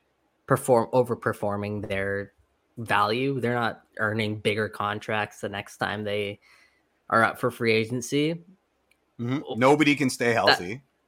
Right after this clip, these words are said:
Speaker 1: nobody can
Speaker 2: Yeah.
Speaker 1: stay healthy. Like, this, this is Toronto F C. The results obviously there aren't there in the field. Fans are frustrated. The players inside the dressing room are obviously frustrated.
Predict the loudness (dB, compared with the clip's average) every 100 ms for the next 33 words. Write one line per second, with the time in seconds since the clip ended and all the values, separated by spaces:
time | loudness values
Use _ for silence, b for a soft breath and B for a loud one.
0 | _ _ _ _ 0 2 4 2 2 2
1 | 4 4 4 -2 -2 -2 -2 -6 -2 0
2 | 0 4 6 6 4 -4 2 2 4 -2
3 | 0 4 4 4 2 0 -4 -8 -8 -8
4 | -6 -2 -2 0 0 0 0 -2 -4 -6
5 | -4 -2 -2 -4 -8 -6 -8 -8 -8 -4
6 | -4 -4 -8 b b b _ 4 4 6
7 | 4 2 -2 -2 -4 -2 -2 -4 -4 -6
8 | 2 4 4 2 -2 0 0 0 0 -2
9 | -6 -6 -4 -4 -6 -8 -8 -10 -10 -8
10 | -4 -2 0 -2 -4